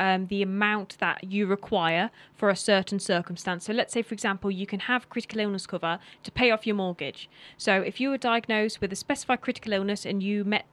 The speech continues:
the, um, the policy definition, then you would be able to basically pay off your mortgage and you'd be mortgage free and you could survive as well. So in that circumstance, if you were to have that illness, then at least you'd have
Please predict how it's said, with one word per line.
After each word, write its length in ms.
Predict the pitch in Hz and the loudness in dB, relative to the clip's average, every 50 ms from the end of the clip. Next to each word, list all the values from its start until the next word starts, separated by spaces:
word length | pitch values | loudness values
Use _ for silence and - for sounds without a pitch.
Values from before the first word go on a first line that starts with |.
| _ | _
the, 380 | - 214 202 196 190 196 202 226 _ _ | -4 -2 -2 -2 -4 -6 -8 -10 _ _
um, 400 | - 190 185 185 185 185 185 185 | 0 2 4 2 2 0 -2 -4
the 100 | 185 - | -6 -8
policy 500 | 208 - - 214 190 180 - 208 202 196 | -8 0 0 0 0 0 -2 -2 -2 0
definition, 640 | 190 - 196 - - 208 190 175 - - 180 196 226 - - - - - - | 2 0 -2 0 0 0 0 0 2 0 0 0 0 -6 -10 -20 -20 -2 0
then 160 | 202 196 196 | 0 0 2
you 200 | 190 226 233 220 | 2 0 0 2
would 360 | 202 214 202 190 - - - - - | 4 2 2 2 0 -6 -16 -4 0
be 80 | 220 | 2
able 200 | 208 202 185 185 196 | 2 2 2 -2 -6
to 80 | - - | 0 0
basically 340 | 269 285 - - - 202 208 | 0 0 0 -2 -2 -2 -2
pay 240 | - - - 254 | -2 0 4 4
off 180 | 240 226 220 - | 4 4 4 2
your 120 | 233 220 | 2 2
mortgage 500 | 214 208 202 190 180 - 170 170 170 - - | 4 4 2 2 2 0 -2 -2 -2 -4 -2
and 120 | - 202 | -2 -2
you'd 100 | 190 180 | -2 -2
be 100 | - 190 | -2 -4
mortgage 380 | 185 226 262 277 269 285 - - | 0 2 2 2 2 0 -4 -6
free 340 | - - 196 180 190 226 - - - - - _ | -2 0 2 2 2 0 -4 -10 -20 -20 -2 _
and 200 | - 214 220 208 | 4 4 4 2
you 80 | 196 220 | 0 -4
could 220 | - - 277 - | -2 -2 -2 -2
survive 420 | - - 240 220 220 220 226 202 180 | -2 -2 0 0 2 2 2 0 0
as 140 | 175 - | -4 -2
well. 320 | - 196 185 165 147 147 - - - - - - _ | 2 2 2 2 0 -4 -8 -12 -20 -20 -20 -16 _
So 560 | - - 220 202 190 190 190 185 180 180 - - - _ _ _ _ _ - - - - - - - - _ _ _ - | 2 6 6 8 8 6 6 4 2 0 -4 -6 -12 _ _ _ _ _ -14 -14 -14 -16 -18 -20 -20 -20 _ _ _ 2
in 200 | - 277 247 226 | 2 4 4 6
that 240 | 240 247 - - - | 4 4 4 2 -2
circumstance, 640 | - - 254 240 240 233 220 - 190 180 180 - | 2 4 4 4 4 -2 -2 -2 -2 -2 -2 -4
if 160 | - 208 - | -6 -4 -2
you 80 | 220 214 | 0 0
were 40 | 208 | 0
to 80 | - 202 | 0 -2
have 160 | - 240 220 | -4 2 2
that 120 | 220 - - | 2 2 4
illness, 540 | - 247 254 233 202 170 - 190 190 - - _ | 4 4 4 4 0 -2 -4 -4 -6 -8 -2 _
then 240 | 202 190 185 185 180 | 4 4 4 2 2
at 140 | - 196 202 | 0 0 2
least 340 | 202 208 202 - - - - - | 2 0 0 -2 -6 -12 -10 -4
you'd 400 | 196 208 208 190 190 180 - - | -2 0 0 0 0 -4 -6 -12
have 260 | - - 226 214 - | 0 2 2 2 2